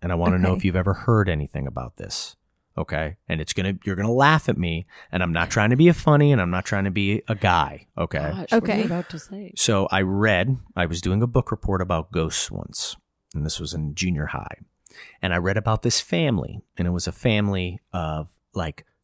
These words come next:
Speaker 1: twelve daughters, you know, a husband, a wife, and then their twelve daughters. And as the daughters were really close in age, and a lot of them were teenagers, there started to be weird things happening in the house. There was objects that would just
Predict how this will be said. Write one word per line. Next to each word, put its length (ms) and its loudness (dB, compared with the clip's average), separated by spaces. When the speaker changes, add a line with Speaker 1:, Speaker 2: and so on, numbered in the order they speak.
Speaker 1:
twelve 580 4
daughters, 760 0
you 100 -4
know, 240 -6
a 60 -10
husband, 560 2
a 80 -2
wife, 500 0
and 200 -4
then 120 -2
their 140 0
twelve 400 0
daughters. 540 -8
And 180 2
as 260 0
the 120 -4
daughters 440 4
were 100 -2
really 280 -2
close 420 -2
in 120 -2
age, 600 -4
and 360 -2
a 80 -6
lot 260 0
of 80 -4
them 240 -4
were 160 -4
teenagers, 880 2
there 220 -4
started 400 0
to 60 2
be 120 2
weird 400 4
things 280 0
happening 360 -2
in 80 -2
the 40 -2
house. 280 -4
There 120 -4
was 200 -8
objects 480 -4
that 120 -4
would 120 -8
just 260 -8